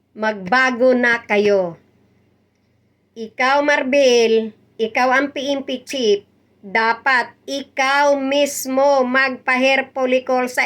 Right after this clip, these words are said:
inyong bangag na presidente. Ikaw mismo, Marbel, wag mong sabihin sa mga tao na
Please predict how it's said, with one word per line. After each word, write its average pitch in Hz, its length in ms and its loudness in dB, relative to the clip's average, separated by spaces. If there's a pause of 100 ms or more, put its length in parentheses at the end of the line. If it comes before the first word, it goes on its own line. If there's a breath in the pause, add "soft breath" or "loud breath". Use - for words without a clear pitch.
(160)
inyong 277 560 -2
bangag 254 460 0
na 247 160 -2
presidente. 214 880 -4 (1000)
Ikaw 311 480 -2
mismo, 294 560 2
Marbel, 254 720 0 (960)
wag 269 320 -2
mong 330 300 2
sabihin 311 500 2
sa 294 140 -2
mga 294 260 0
tao 302 260 2 (120)
na 277 180 0